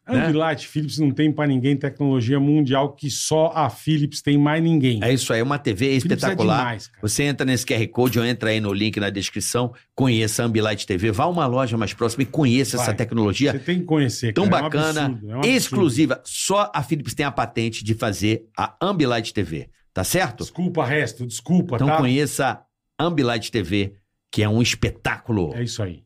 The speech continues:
Speaker 1: Pe-, vamos nessa?
Speaker 2: É amanhã?
Speaker 1: Amanhã tem Gil Lisboa.
Speaker 2: Bom demais.
Speaker 1: Sensacional humorista.
Speaker 2: Menino é bom, menino é bom.
Speaker 1: De Porto Alegre, cara, gaúcho.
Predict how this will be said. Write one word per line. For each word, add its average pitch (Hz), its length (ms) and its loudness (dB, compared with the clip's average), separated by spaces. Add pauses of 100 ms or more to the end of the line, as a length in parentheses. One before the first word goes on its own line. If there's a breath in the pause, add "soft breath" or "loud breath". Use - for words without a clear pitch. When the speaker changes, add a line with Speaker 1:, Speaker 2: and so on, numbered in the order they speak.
(400)
Speaker 1:
Pe-, 151 160 -2
vamos 165 220 2
nessa? 202 360 -2
Speaker 2:
É - 40 -2
amanhã? 151 460 -2 (120)
Speaker 1:
Amanhã 175 380 0
tem 226 180 -2
Gil 147 300 2
Lisboa. 175 640 2
Speaker 2:
Bom 139 280 -4
demais. 120 380 -4
Speaker 1:
Sensacional 180 800 2
humorista. 147 500 2
Speaker 2:
Menino 156 160 -2
é - 20 -10
bom, 127 160 -8
menino 135 280 0
é 147 40 0
bom. 107 280 -4
Speaker 1:
De 123 120 2
Porto 185 400 0
Alegre, 220 480 0
cara, 214 240 -6
gaúcho. 226 760 2